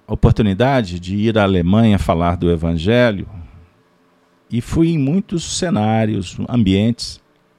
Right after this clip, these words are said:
assisti muita coisa por lá, aonde aconteceu, na Bavária, o tribunal chamado, ficou conhecido histo-, historicamente, o Tribunal de Nuremberg,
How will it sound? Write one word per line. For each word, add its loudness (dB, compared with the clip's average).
assisti -8
muita -4
coisa -2
por -10
lá, -10
aonde 0
aconteceu, -2
na 0
Bavária, 0
o -2
tribunal 0
chamado, -4
ficou -4
conhecido -2
histo-, -6
historicamente, 0
o -8
Tribunal 0
de -6
Nuremberg, 0